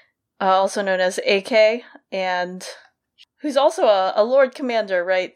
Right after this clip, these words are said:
And everyone should check out that stream. We're gonna refer to it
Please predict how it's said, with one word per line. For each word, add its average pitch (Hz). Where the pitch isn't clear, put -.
And 202
everyone 349
should 294
check -
out 226
that 208
stream. 202
We're 196
gonna 196
refer 196
to 196
it 185